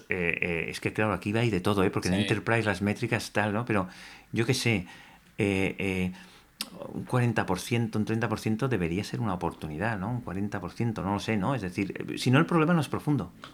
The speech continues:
Speaker 1: ¿no?
Speaker 2: Ya, ya, ya,
Speaker 1: Otra
Speaker 2: ya,
Speaker 1: vez,
Speaker 2: ya.
Speaker 1: ¿eh? Es decir, eh, ¿qué necesita Bluebers o qué, qué necesitó Bluebers en su momento para, para escalar? Eh, eh, un mercado mucho más grande, ¿sabes? Eh, eh, eh, y en ese mercado, la posibilidad de articular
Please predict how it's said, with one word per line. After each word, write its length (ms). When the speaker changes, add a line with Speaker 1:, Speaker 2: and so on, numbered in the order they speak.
Speaker 1:
¿no? 60
Speaker 2:
Ya, 140
ya, 160
ya, 60
Speaker 1:
Otra 240
Speaker 2:
ya, 40
Speaker 1:
vez, 180
Speaker 2:
ya. 80
Speaker 1:
¿eh? 120
Es 140
decir, 320
eh, 220
¿qué 100
necesita 320
Bluebers 480
o 120
qué, 240
qué 100
necesitó 600
Bluebers 320
en 80
su 100
momento 360
para, 360
para 200
escalar? 560
Eh, 320
eh, 260
un 140
mercado 380
mucho 360
más 180
grande, 380
¿sabes? 420
Eh, 320
eh, 80
eh, 100
y 80
en 60
ese 180
mercado, 500
la 140
posibilidad 340
de 60
articular 840